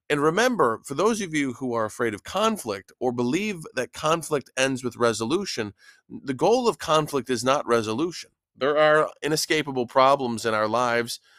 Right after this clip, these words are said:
because we have different personalities, backgrounds, and different limitations of capacity. So the object, uh,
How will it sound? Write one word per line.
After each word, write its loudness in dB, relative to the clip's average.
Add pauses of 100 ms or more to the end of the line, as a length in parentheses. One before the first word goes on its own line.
(180)
because -4
we 0
have 0
different -4
personalities, -2
backgrounds, -2
and -14 (440)
different -2
limitations 0
of -10
capacity. -4 (380)
So 0
the 2
object, 4
uh, 0